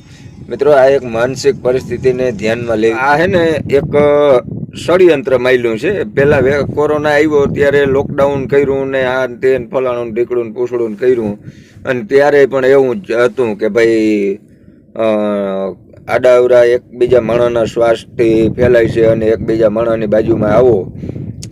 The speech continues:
તો કોરોના લાગુ પડી જાય છે. મિત્રો, તો કોરોનાની સારવાર કરતા હતા ડૉક્ટરો,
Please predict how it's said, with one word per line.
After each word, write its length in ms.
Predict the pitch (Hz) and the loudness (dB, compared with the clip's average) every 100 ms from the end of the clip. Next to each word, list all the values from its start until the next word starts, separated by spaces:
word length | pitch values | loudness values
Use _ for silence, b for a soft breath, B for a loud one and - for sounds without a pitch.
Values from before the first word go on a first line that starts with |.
| - | -4
તો 400 | 120 110 110 107 101 | 0 2 2 0 0
કોરોના 340 | 117 117 110 107 | 0 0 0 2
લાગુ 300 | 113 113 104 | 2 0 -2
પડી 260 | 113 113 | -2 -2
જાય 180 | 101 95 | -2 -4
છે. 120 | 95 | -4
મિત્રો, 320 | 95 95 95 | -8 -6 -6
તો 120 | 92 90 | -6 -4
કોરોનાની 600 | 127 143 147 147 147 135 | 0 2 2 2 -2 0
સારવાર 420 | 147 151 143 135 | 0 2 2 0
કરતા 320 | 147 - 123 | -2 0 0
હતા 300 | 104 101 98 - - | 4 2 0 -4 -2
ડૉક્ટરો, 640 | 123 - 107 101 98 | 0 0 0 0 -2